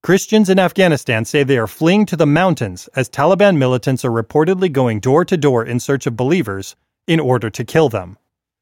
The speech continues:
In an official statement issued this week,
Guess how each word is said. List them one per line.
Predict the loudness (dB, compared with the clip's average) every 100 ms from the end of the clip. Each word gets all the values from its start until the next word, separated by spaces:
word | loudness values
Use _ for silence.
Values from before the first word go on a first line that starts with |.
| _ _ _
In | -2 0
an | 0
official | 0 0 2 0
statement | 0 -2 -2 -8 -16 _ -6
issued | -2 0 2
this | 0 0
week, | -2 -2 -6